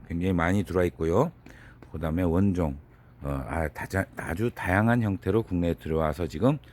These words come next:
길러지고 있는, 어, 긴기아난을 소개해 드렸습니다. 좀 확대해서 자세히 보시고,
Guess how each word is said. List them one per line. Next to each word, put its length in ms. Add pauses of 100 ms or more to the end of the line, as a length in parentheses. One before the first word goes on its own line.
(260)
길러지고 540
있는, 320 (460)
어, 220 (100)
긴기아난을 2000 (300)
소개해 480
드렸습니다. 600 (240)
좀 160
확대해서 420
자세히 380
보시고, 840